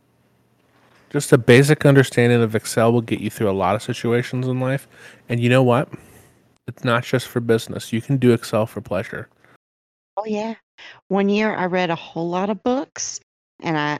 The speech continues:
Speaker 2: I kept an Excel spreadsheet because a lot of 'em were smut, and I did not want that on any kind of social media, so Goodreads was right out.
Speaker 1: All right, I got an Excel spreadsheet where I track the, uh, final standings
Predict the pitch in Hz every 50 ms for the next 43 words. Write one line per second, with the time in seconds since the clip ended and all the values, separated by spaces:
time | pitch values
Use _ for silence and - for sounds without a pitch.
0 | - - 175 180 - - 214 - - 170 170 175 165 165 - - - 165 170 165
1 | - - - 170 170 - - - 220 196 - 170 180 - - 170 147 156 147 151
2 | 139 135 143 147 151 - 180 175 160 151 147 - - - 160 156 147 156 160 147
3 | 160 151 139 143 139 147 147 143 135 135 143 147 - 131 135 135 - - 139 135
4 | 135 135 135 135 139 143 151 156 - - 135 127 127 127 - 131 127 123 - -
5 | 127 143 143 143 143 135 139 127 123 - - 117 117 - 143 151 - - 135 113
6 | 90 - 113 110 - - - 123 131 135 147 143 123 113 107 117 127 - _ _
7 | _ _ _ _ _ _ _ - 123 131 131 104 - 113 120 139 156 170 170 160
8 | 135 127 123 120 - - - - 117 110 120 113 - - - 120 113 - - -
9 | 123 95 - 113 113 110 104 104 - - - 117 113 110 113 - - - 113 120
10 | - 107 104 101 95 - - 101 92 92 90 82 92 101 - - - - - -
11 | - - 127 110 120 131 135 135 - - - - 120 120 123 117 104 98 98 95
12 | 95 - - -